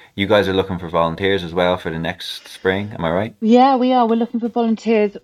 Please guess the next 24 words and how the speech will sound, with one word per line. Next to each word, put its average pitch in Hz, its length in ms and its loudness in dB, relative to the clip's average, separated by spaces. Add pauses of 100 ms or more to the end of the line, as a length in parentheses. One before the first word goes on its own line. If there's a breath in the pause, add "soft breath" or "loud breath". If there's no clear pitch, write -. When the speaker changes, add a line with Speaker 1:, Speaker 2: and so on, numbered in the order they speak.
(100)
Speaker 2:
first 233 300 -2
of - 80 -12
all, 214 320 -2 (140)
um, 175 500 -4
with 180 440 -4
helping 180 840 -2 (120)
us 175 360 -4 (580)
put - 180 0 (160)
the, 160 340 2 (120)
get - 120 0
the 175 60 -8
site 175 320 0
ready 170 240 0
for - 200 -10
the 151 80 -6
courses. 156 640 -2 (680 soft breath)
Um, 147 320 2
and 151 120 -2
that's - 160 -6
gonna 160 180 -4
be 160 160 -2
doing 147 240 -2
lots - 220 -8
of 147 140 -10